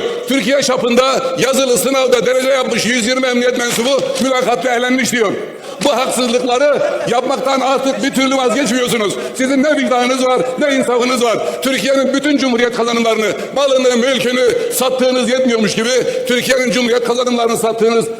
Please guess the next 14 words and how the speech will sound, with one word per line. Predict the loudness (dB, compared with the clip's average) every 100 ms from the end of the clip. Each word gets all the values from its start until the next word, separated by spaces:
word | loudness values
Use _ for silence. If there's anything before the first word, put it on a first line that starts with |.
| -4
göz | -2 0
diktiğiniz, | -2 0 0 0 -4 -10 -10
çaldığınız | -4 -2 2 2 2
yetmiyormuş | 0 0 0 0
gibi, | 0 0 0 -2 -2
şimdi | 0 0
de | 0 0 -2 -6 -4
insanların | -2 0 0 0 0 0 -2 -8 -8 -6
emeklerini | -2 0 0 2
çalıyorsunuz. | 0 2 2 2 0 -2 -6 -10 -18 -18 -6
Büyük | -2 -2 0
Önder | 0 0
Atatürk, | 0 0 0 0 -2 -10 -14 -20 -20 -20 -20 -20 -20 -12
"Cumhuriyet | -2 2 4 2 0 -2